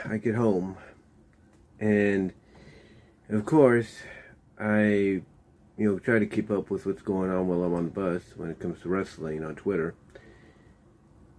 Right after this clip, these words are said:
And we find out that Brock Lesnar and Omos has been booked. And naturally, not a lot of people were very fond of this.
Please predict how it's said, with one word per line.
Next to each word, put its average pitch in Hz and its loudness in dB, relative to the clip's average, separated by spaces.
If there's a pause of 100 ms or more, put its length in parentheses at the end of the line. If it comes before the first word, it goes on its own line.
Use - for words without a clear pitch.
(120)
And 127 6
we 123 2
find 117 0
out 110 2
that 107 0
Brock 98 -4
Lesnar 92 -6
and 98 -2
Omos 90 0
has 82 -8
been 78 -16
booked. - -4 (1800)
And 120 6
naturally, 104 2 (180)
not 107 0
a 104 0
lot 101 -2
of 95 -8
people 90 -6
were 87 -4 (100)
very 87 -2
fond 98 -4
of 71 -14
this. - -18